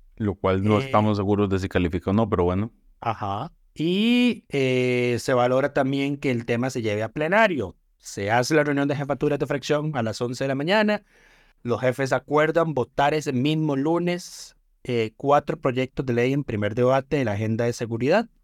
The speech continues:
Speaker 2: Y los otros se van a ver en una mesa de trabajo el lunes. Valga decir que en
Speaker 1: Ese
Speaker 2: esa
Speaker 1: mismo jueves
Speaker 2: agenda
Speaker 1: se votó, digamos.
Speaker 2: Eh,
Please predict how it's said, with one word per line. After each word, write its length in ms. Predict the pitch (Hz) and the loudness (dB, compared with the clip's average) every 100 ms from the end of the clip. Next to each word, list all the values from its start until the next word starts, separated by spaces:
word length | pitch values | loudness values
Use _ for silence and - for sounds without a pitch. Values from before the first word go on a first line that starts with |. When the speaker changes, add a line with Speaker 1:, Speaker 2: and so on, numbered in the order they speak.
| _ _ _ _ _ | _ _ _ _ _
Speaker 2:
Y 180 | 165 196 | 0 2
los 200 | 196 156 | 2 4
otros 340 | 180 - 208 | 2 2 -2
se 80 | 190 | 0
van 160 | 113 113 | 0 0
a 60 | |
ver 160 | 123 131 | 0 0
en 80 | 123 | -2
una 160 | 110 | -2
mesa 280 | 107 107 120 | -2 -4 -4
de 100 | 117 | -6
trabajo 580 | - 95 98 107 127 147 _ _ | -6 -4 0 0 -2 -8 _ _
el 280 | - 104 104 - | -6 -6 -6 -6
lunes. 760 | 117 160 196 131 92 - - _ _ _ - | -2 2 2 0 -4 -8 -14 _ _ _ 0
Valga 440 | 110 107 110 120 | 2 2 0 0
decir 340 | 143 170 165 | 2 0 0
que 100 | 165 | -2
en 120 | 120 92 | -4 -4
Speaker 1:
Ese 100 | 101 | -4
Speaker 2:
esa 140 | 113 | 0
Speaker 1:
mismo 240 | 123 123 131 | 0 2 0
jueves 340 | 117 123 107 | 2 2 2
Speaker 2:
agenda 60 | 175 | 0
Speaker 1:
se 40 | |
votó, 280 | 80 80 107 | -2 -2 -2
digamos. 440 | 90 101 85 - _ _ _ _ _ _ _ _ _ _ _ _ - | 0 -2 -4 -8 _ _ _ _ _ _ _ _ _ _ _ _ -4
Speaker 2:
Eh, 560 | 120 107 104 101 98 | -2 0 0 -2 -6